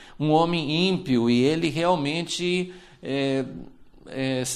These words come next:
passou a ser um, um, um servo de Deus de verdade." É, nós temos coisas interessantes no livro de Daniel. O Nabucodonosor passou sete anos vivendo como animal no campo e ele se humilhou e reconheceu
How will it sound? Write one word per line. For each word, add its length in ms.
passou 400
a 60
ser 420
um, 560
um, 100
um 40
servo 560
de 100
Deus 380
de 80
verdade." 540
É, 500
nós 260
temos 280
coisas 280
interessantes 720
no 80
livro 200
de 60
Daniel. 400
O 260
Nabucodonosor 640
passou 400
sete 540
anos 560
vivendo 380
como 300
animal 540
no 120
campo 640
e 100
ele 460
se 260
humilhou 720
e 60
reconheceu 1040